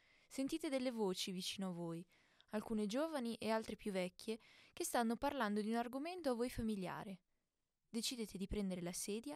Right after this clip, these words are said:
e avvicinarvi un po' per sentire meglio, fino a quando vi chiedono se volete aggiungervi al tavolo di Cavatappi. Oggi il tavolo si tinge di rosso, il colore della vita, e le persone riunite qui con noi si impegnano a salvare e far salvare centinaia di vite ogni giorno.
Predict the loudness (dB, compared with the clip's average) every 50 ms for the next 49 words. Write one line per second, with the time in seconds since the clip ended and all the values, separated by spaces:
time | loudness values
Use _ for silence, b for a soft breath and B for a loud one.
0 | -8 -6 -4 -4 -2 -2 -2 -2 0 0 0 0 0 -2 -2 -2 -2 -2 0 0
1 | -2 -2 -2 -4 -2 -2 -2 0 0 2 0 0 2 2 2 2 2 2 0 -2
2 | -4 -4 -6 -6 -6 -10 -16 -20 _ _ -12 -8 -6 -4 -4 -2 0 0 2 2
3 | 0 -2 -2 -4 -6 -4 -4 -2 0 0 0 0 2 2 2 4 4 4 2 4
4 | 2 2 2 2 2 0 0 0 0 -2 -2 -2 -4 -2 0 0 0 2 2 2
5 | 0 0 0 -2 -2 0 0 0 -2 -4 -8 -10 _ _ -12 -12 -12 -12 _ _
6 | _ _ _ _ _ _ _ _ b b b b b b b b b b b b
7 | b 6 6 6 4 -2 2 6 6 6 6 6 4 2 2 2 0 -2 0 0
8 | 2 2 2 2 2 2 2 2 2 0 -2 -2 -2 -2 -4 -6 -6 -4 -4 -2
9 | 0 2 2 4 4 2 2 2 4 2 2 2 0 -4 -4 -6 -6 -6 -8 B
10 | B B B B B B B B B B B 4 4 4 4 2 2 4 4 4
11 | 6 4 4 4 4 4 4 2 2 0 0 0 -2 -2 0 2 4 4 4 4
12 | 4 2 2 2 2 2 2 2 2 2 2 2 2 2 2 2 0 2 2 2
13 | 2 2 4 4 4 6 4 4 2 0 0 0 2 0 2 2 2 2 2 2
14 | 2 2 2 2 2 2 0 -2 -4 -2 -2 -2 -2 -2 -2 -2 -2 0 0 0
15 | 0 -2 -2 -2 -2 -4 -2 -2 -2 -2 0 2 2 4 4 2 2 2 2 0
16 | 0 0 -4 -6 -8 -8 -8